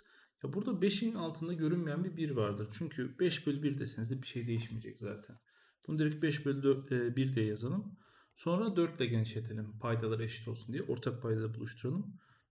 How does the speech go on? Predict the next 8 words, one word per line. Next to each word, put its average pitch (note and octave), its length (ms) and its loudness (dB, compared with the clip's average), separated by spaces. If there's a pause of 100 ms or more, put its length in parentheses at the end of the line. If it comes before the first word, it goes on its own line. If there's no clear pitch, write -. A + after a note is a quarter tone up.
O F3 120 4
yüzden F#3+ 300 8
buradan F3+ 480 2
yirmi D3+ 440 6
eksi D3 400 -2
üç G3 560 -4
bölü A#2+ 240 4
dörtten D#3 580 0